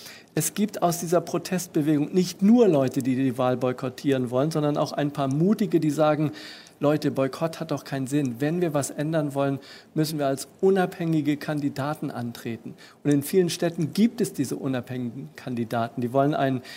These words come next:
demo-, wirklich demokratischen Irak, wo nicht der Hass regiert, Kurden gegen Araber, Schiiten gegen Sunniten, sondern wo alle zusammen etwas aufbauen wollen. Aber ob diese unabhängigen Kandidaten wirklich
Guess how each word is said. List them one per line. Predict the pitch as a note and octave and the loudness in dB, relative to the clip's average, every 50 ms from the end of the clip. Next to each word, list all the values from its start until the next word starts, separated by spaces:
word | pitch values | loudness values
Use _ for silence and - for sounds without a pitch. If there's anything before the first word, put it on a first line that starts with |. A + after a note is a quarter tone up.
| - - _ - | -18 -10 _ 0
demo-, | D#3 D3+ D3 D3 C#3+ D3 C#3+ | 2 2 2 0 0 2 4
wirklich | F3+ G3+ G3+ - F#3 C3+ - - | 4 4 4 2 -2 -4 -4 -4
demokratischen | D3 C3+ C3+ B2+ - - - C3 C3 C3 - B2+ - - - A#2+ | -4 -4 -4 -6 -8 -8 -6 -6 -6 -6 -6 -8 -10 -10 -8 -6
Irak, | B2 A#2 C3+ C#3 C#3 C#3 C3+ - - - - - - - - - _ _ _ - | -4 -2 0 2 2 2 0 -2 -8 -20 -20 -20 -20 -20 -20 -20 _ _ _ -10
wo | - D3 E3+ F3 | -4 0 2 2
nicht | F#3+ F3+ F3+ | 2 2 2
der | F#3 D3+ - | 0 -2 0
Hass | - F3+ F3 - - | -2 -2 -2 -2 0
regiert, | F3+ D#3 C3+ C#3 D3 D3+ D3 C3+ - - | -2 -2 0 2 2 2 2 2 0 -2
Kurden | - E3+ D#3+ F3 D#3+ D#3 D#3 | 0 0 0 2 0 0 0
gegen | C#3+ C#3+ C3+ C#3 C#3+ - | 0 0 0 0 -2 -2
Araber, | - C#3+ D3+ E3 C#3+ C3+ C#3 C#3 C3+ | -4 -4 -2 -2 -2 -2 -2 -4 -4
Schiiten | - - D3 - D#3+ D#3+ D#3+ - - C#3+ B2 | -4 -4 -4 -4 -2 -4 -4 -4 -6 -2 0
gegen | C#3+ C3 C#3+ C3+ | 0 0 0 0
Sunniten, | A#2+ C#3 C3 C3 C#3 D#3 D#3+ - D#3+ C#3+ - - - - - - | 0 0 0 0 0 -2 -2 -2 -4 -4 -4 -6 -12 -20 -20 -20
sondern | - - D#3 D3 D3+ C#3+ C3 | -10 -6 -2 -2 0 -2 -2
wo | C#3 | -2
alle | - - D3+ D#3 D3 | -2 0 0 0 0
zusammen | - D3+ C#3+ C3 D3+ E3 F#3 F3+ D3 | -2 -2 0 0 0 0 0 0 -2
etwas | C3+ - - B2 A#2+ - | -4 -6 -8 -10 -10 -8
aufbauen | - C3 B2+ A#2+ - - - B2 A#2+ A#2 A2+ G#2+ A#2 | -6 -4 -6 -6 -6 -6 -4 -4 -2 -2 -4 -6 -6
wollen. | A#2 A2+ A2+ A2+ A2 - - - - - - - _ _ | -6 -6 -6 -8 -10 -14 -18 -20 -20 -20 -20 -20 _ _
Aber | - C#3 C3+ C#3 D3 - | -2 0 2 2 2 2
ob | F3 E3+ - | 0 0 0
diese | - D3 C3 D3+ | -2 -2 -2 -2
unabhängigen | D3 D3+ F#3 G3+ G#3+ G3+ G3 G3+ - F#3 F3 E3 D#3+ D3+ D3+ D3+ C#3+ - | -2 0 0 0 2 0 0 -2 -2 -2 0 0 0 0 0 -2 -2 -2
Kandidaten | D3+ D3+ D3 C#3+ C3 A#2+ - C3+ D3+ E3+ F3 E3+ - C#3+ A#2+ B2 | -2 -2 -2 -2 -2 -4 -2 -2 -2 -2 -2 -2 -4 -4 -2 -2
wirklich | D3+ D#3 - F3+ D#3+ D3+ D3 - - | -4 -2 0 0 0 0 0 -2 -8